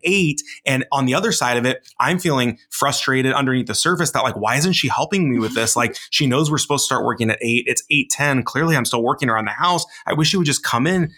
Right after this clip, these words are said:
and help me do this, and then we could be done faster." And that's an example of both of us having an uncommunicated expectation instead of me just saying, "Hey, you know what? I realize there's this thing that's gotta get done around the house."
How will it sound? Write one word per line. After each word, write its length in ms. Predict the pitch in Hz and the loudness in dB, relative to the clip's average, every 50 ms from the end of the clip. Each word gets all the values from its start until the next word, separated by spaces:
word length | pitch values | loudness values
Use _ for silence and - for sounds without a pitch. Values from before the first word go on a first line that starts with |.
| _ - | _ -4
and 120 | 131 120 | -2 -2
help 220 | - - 143 151 143 | 0 0 -2 0 0
me 140 | 127 117 | 0 -2
do 260 | 110 110 160 196 220 226 | 0 0 0 0 0 0
this, 320 | 160 131 120 120 120 - - | 0 2 2 2 0 0 -2
and 120 | 127 120 | -2 -2
then 80 | 123 127 | 0 0
we 60 | 131 127 | 0 -2
could 120 | - 117 | -2 -2
be 80 | 120 120 | -2 0
done 180 | 113 104 101 | 0 -2 -2
faster." 540 | - - 156 175 180 - - - 120 110 - - - - - | -2 -2 0 0 0 0 0 -2 -2 -2 -4 -6 -14 -6 -2
And 100 | 120 127 | 0 0
that's 160 | 160 180 - | 0 0 0
an 80 | 190 160 | 0 0
example 360 | 139 - 131 123 117 - 117 | 0 2 0 0 0 -2 -4
of 120 | 113 104 | -6 -2
both 260 | - 131 170 214 208 | -2 0 0 0 0
of 80 | - 117 | 0 -2
us 140 | 110 107 - | 0 0 0
having 280 | - 117 110 113 110 | 0 0 0 0 -2
an 60 | 110 107 | -2 0
uncommunicated 800 | - 127 131 127 - 113 110 117 143 156 - - 113 110 107 104 107 | 0 0 0 0 0 -2 0 0 0 0 0 -2 -2 -2 -2 0 -2
expectation 800 | 113 107 - - 101 101 - - 113 127 123 - 180 190 196 - - - - - | -2 -2 -2 -4 -4 -4 -2 -2 0 0 0 0 0 -2 -2 -6 -10 -18 -8 -4
instead 300 | 143 139 127 - 165 151 | -2 -2 0 0 2 2
of 100 | 135 113 | 2 2
me 220 | 110 113 135 190 202 | 2 2 2 2 2
just 180 | 139 131 - | 2 0 0
saying, 180 | - 117 107 104 | 0 -2 -2 -2
"Hey, 300 | - 147 156 135 - - - _ _ | 0 2 2 2 0 -2 -10 _ _
you 80 | 135 127 | -2 0
know 100 | 127 139 | 0 0
what? 120 | 160 156 | 0 0
I 60 | 151 123 | 0 -2
realize 420 | 113 117 147 165 151 127 113 104 | -2 -2 0 0 2 2 2 0
there's 180 | 117 117 107 107 | 0 0 0 0
this 140 | 104 - | -2 -2
thing 160 | - - 147 135 | 0 2 2 2
that's 160 | 113 107 - | 0 0 0
gotta 200 | - 117 113 113 | 0 0 0 0
get 160 | 110 107 - | 0 -2 -2
done 180 | - 113 117 117 | -2 0 0 2
around 200 | 113 110 107 104 | 2 0 0 -2
the 60 | 107 | -2
house." 340 | - 110 113 143 170 - | -2 0 0 2 0 0